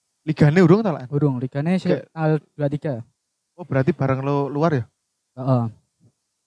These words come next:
Speaker 1: Tahu wis download Mola, apa, wis bayar Mola T V. Ming kanggo sithik tok kae basikan kok.
Speaker 2: Ya,
Speaker 1: Ora
Speaker 2: pirang
Speaker 1: usah.
Speaker 2: tahun to? Apa pirang sasi?
Speaker 1: Sesasi.
Speaker 2: Wis sasi.
Speaker 1: Rugi to kudune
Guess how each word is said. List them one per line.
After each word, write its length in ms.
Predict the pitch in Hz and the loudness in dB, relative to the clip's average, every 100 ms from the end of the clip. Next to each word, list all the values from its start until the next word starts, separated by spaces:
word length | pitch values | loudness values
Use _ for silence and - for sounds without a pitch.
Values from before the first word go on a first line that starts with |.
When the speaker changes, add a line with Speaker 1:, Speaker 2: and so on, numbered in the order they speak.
| _ _ _ | _ _ _
Speaker 1:
Tahu 200 | 110 117 | -8 0
wis 120 | 147 | 0
download 320 | 147 135 135 139 | 2 0 0 0
Mola, 280 | 143 143 143 | -2 -2 0
apa, 180 | 151 202 | 0 0
wis 140 | 170 - | -2 -8
bayar 300 | 127 127 139 | -6 -2 -2
Mola 280 | 143 156 | 2 0
T 160 | 151 165 | 0 -4
V. 360 | 139 208 208 196 _ _ _ _ | -6 -6 -6 -10 _ _ _ _
Ming 140 | 151 | -10
kanggo 260 | 147 147 131 | 0 2 4
sithik 340 | 131 135 147 139 | 2 0 -8 -8
tok 180 | 165 | -10
kae 200 | 151 170 196 | -8 -10 -10
basikan 460 | 143 113 - 123 123 | -14 -16 -14 -16 -16
kok. 100 | - _ | -18 _
Speaker 2:
Ya, 180 | 143 165 - _ _ - | 0 0 -2 _ _ -2
Speaker 1:
Ora 0 | |
Speaker 2:
pirang 160 | 214 | 0
Speaker 1:
usah. 100 | 220 233 | 4 4
Speaker 2:
tahun 120 | 254 | 2
to? 100 | 294 285 _ _ _ | 0 -6 _ _ _
Apa 100 | - | -6
pirang 180 | 196 196 | -4 -2
sasi? 240 | 185 175 156 | -4 -4 -4
Speaker 1:
Sesasi. 600 | 139 160 202 202 123 170 | -6 -10 -8 -8 -8 -12
Speaker 2:
Wis 200 | 127 170 - | -8 -8 -8
sasi. 360 | 127 127 - 131 _ _ _ _ _ _ _ _ _ _ | -12 -12 -16 -20 _ _ _ _ _ _ _ _ _ _
Speaker 1:
Rugi 260 | 160 - 156 | -12 -4 0
to 240 | 156 123 | 2 0
kudune 460 | 143 143 143 208 | -6 -10 -8 -8